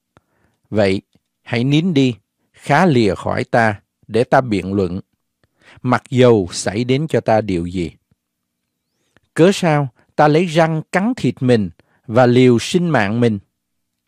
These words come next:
Dẫu Chúa giết ta, ta cũng còn nhờ cậy nơi Ngài. Nhưng ta sẽ binh vực tánh hạnh ta trước mặt Ngài. Chính điều đó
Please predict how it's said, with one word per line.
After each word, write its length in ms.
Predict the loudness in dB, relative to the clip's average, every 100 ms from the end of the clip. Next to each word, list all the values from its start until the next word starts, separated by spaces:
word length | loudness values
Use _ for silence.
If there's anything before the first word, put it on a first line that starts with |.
| _ _ _ _ _ _ _
Dẫu 340 | -2 0 2 0
Chúa 180 | -2 0
giết 420 | 0 0 -2 -2
ta, 240 | 0 2 0 -4 _ _ _ _
ta 260 | 2 4 2 0
cũng 180 | -6 0
còn 280 | 2 2
nhờ 240 | 2 2 2
cậy 200 | 0 -2
nơi 180 | 0 -2
Ngài. 360 | 0 -2 -4 -12 _ _ _ _ _ _ _ _ -4
Nhưng 280 | -2 -2 -4 _ _ -2
ta 100 | 0
sẽ 140 | 0
binh 300 | 0 2 2
vực 200 | -2 -4 _
tánh 220 | 0 0
hạnh 300 | 0 -2 -2
ta 300 | 0 2 2
trước 260 | 0 -2 -4
mặt 140 | -4 -6
Ngài. 360 | -6 -6 -8 -16 _ _ _ _ _ _ _ _ _ _ _ _
Chính 200 | -2 0
điều 180 | 2 4
đó 340 | 4 4 4